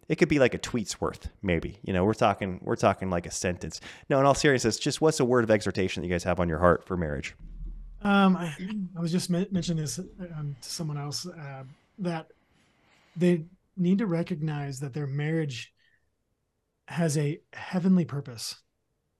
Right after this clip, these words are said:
Speaker 2: that their, their union, their, their oneness is a light to this world,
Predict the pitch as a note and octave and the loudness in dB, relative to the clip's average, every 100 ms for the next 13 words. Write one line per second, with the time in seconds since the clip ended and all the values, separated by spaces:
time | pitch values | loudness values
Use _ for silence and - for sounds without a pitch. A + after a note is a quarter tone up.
0 | _ - D#3+ C3+ E3 F3+ F#3+ D#3+ F3+ E3+ | _ -8 -6 0 4 4 4 4 4 6
1 | D#3 F#3 F3 D3 C#3 D#3 F3 E3 C3+ D#3+ | 8 8 8 4 0 -2 -4 -6 0 2
2 | F3 C#3+ D#3+ D#3 D3 C3+ - - - _ | 2 2 2 2 0 -2 -6 -8 -12 _
3 | _ _ _ _ G#3+ D3+ D3+ D3 C#3+ D#3+ | _ _ _ _ -4 0 0 0 -2 -4
4 | D#3 D#3+ E3 E3 - F#3+ - C#3+ B2+ D3 | -4 -2 -2 -4 -8 -10 -6 -6 -6 -8
5 | C3 A#2+ | -10 -10